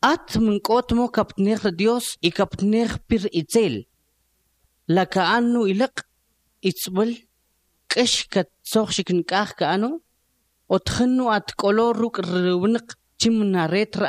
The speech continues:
ak'laj. Ri Dios kuyij chi ri juxik kasol awib' ruk' rinjel awalma'. Te kajach awib' poq'ab' ri Jesús, chi xuya ruk' k'el rech kusich ri amak.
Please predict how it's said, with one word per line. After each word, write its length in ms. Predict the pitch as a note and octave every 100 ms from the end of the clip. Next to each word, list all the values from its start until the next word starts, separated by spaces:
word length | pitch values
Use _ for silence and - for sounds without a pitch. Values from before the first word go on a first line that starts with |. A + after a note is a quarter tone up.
| D#3
ak'laj. 380 | - G3 B3+ - - _ _ _ _ _
Ri 100 | -
Dios 320 | F#3+ B3+ D#4 -
kuyij 300 | B3+ C4+ B3+
chi 80 | A#3+
ri 80 |
juxik 400 | A3+ G3 - B3
kasol 480 | - G#3 - G#3 A3+
awib' 320 | G3 G#3+ A3+ _ -
ruk' 240 | F3 F3+
rinjel 480 | F3 A3+ A#3 G3 F3
awalma'. 460 | E3 E3+ F3 E3+ - _ _ _ _ _ _ _ _
Te 100 | G3
kajach 420 | - F3 E3+ G3+ F3+
awib' 280 | F3+ G#3 -
poq'ab' 320 | E3 F#3+ F3
ri 60 | -
Jesús, 540 | D#3+ - A#3+ C4+ -
chi 140 | - C#4
xuya 380 | C#4 B3+ B3+ C4
ruk' 320 | B3 A#3 -
k'el 400 | - B3 C4 C3+ -
rech 220 | E3 -
kusich 400 | - D#3+ G3 -
ri 100 | -
amak. 380 | C#3 D3 E3 -